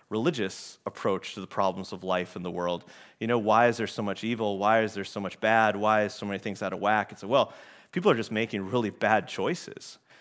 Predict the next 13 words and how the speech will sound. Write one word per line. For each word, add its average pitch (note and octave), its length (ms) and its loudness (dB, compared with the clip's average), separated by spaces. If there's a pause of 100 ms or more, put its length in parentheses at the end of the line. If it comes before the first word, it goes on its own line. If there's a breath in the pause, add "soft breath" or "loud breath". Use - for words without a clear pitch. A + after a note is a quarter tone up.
(240 loud breath)
and A2+ 280 -2 (320)
we're A2+ 200 -2
suffering A#2 480 2
the F#2 60 -8
consequences A#2 760 -2
of G#2 100 -2
immoral G2+ 600 0 (160)
behaviors G#2 500 -2
and B2+ 120 -4
decisions. C3 640 -4 (400 soft breath)
You G#2+ 60 -4
know, A#2+ 140 2
if A2 120 0